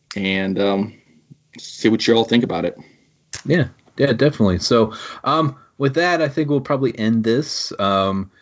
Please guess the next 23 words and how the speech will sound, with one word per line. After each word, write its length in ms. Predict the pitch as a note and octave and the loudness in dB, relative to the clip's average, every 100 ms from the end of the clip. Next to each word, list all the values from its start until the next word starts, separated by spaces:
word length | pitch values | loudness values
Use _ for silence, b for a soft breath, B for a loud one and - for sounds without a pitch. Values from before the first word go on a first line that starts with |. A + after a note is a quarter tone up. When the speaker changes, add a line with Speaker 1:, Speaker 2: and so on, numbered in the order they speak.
| b - | b -4
Speaker 2:
uh, 200 | F#2 F2+ | 0 0
where 440 | F#2+ A2+ D3+ G3+ | 0 0 2 0
can 340 | G#3 - D#3 B2 | -4 -4 -2 -2
people 420 | - D3 D3 D3 | -4 -6 -2 -4
find 340 | - B2+ C3+ | -2 0 0
you? 240 | B2 C3 C3+ | 0 0 2
What 180 | B2 C3 | 2 0
are 20 | |
you 220 | C3 C3 | 0 0
doing 400 | A2 A#2 A#2 A#2 | 2 2 2 2
these 180 | A2+ A2 | 2 2
days? 640 | G#2+ G#2+ A2 A2 A2 G2+ | 2 2 2 2 0 0
And, 420 | F#2+ F#2+ F#2+ F#2+ | -2 0 -2 0
uh, 240 | F#2+ F#2+ F#2+ | 2 4 2
you 120 | F#2+ | 0
have 180 | G#2 G2 | 0 0
anything, 720 | G#2+ G2+ A2 G2+ G2+ G2+ G2 b b b - | 0 0 0 0 0 -2 -4 b b b -4
um, 460 | F2 F2 F2+ F2 G2 | 0 0 -2 -6 -12
social 300 | - A#2 A2 | -2 -2 0
media 280 | G#2+ C#3 C#3 | 0 2 2
wise, 560 | C3 B2+ B2+ B2+ B2 A#2 | 2 2 2 2 0 0
anything 400 | A2 A2 G#2 G2+ | -2 0 -2 -2
upcoming? 840 | F#2+ - C3+ C3 B2 B2 B2 A#2+ | -2 -2 0 2 2 2 2 -2